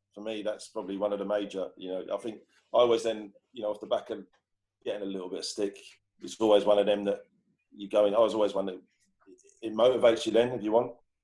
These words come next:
because I don't want it ever to happen again. So you, you, you know how you push yourself and, and demand more from yourself and say, "Look, I ain't gonna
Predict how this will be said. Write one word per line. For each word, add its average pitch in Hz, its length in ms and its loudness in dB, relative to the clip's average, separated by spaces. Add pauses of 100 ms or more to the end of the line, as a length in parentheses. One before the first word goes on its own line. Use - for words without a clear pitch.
(260)
because 104 200 -6
I 107 100 4
don't 104 100 2
want 104 120 2
it 104 60 2
ever 104 140 0
to 107 80 -8
happen 110 240 -4
again. 92 240 -8
So 92 300 -6 (300)
you, 92 280 -16
you, 90 140 -14 (180)
you 92 120 -6
know 87 120 0
how 90 80 2
you 85 160 -2
push - 240 -8
yourself 87 360 -4
and, 78 80 -18 (400)
and 92 80 -16
demand 87 360 2
more 90 160 0
from 87 120 -12
yourself 87 240 -4
and 85 100 -12
say, 85 140 -2
"Look, 82 140 -2
I 85 100 2
ain't 80 80 -8
gonna 82 220 -6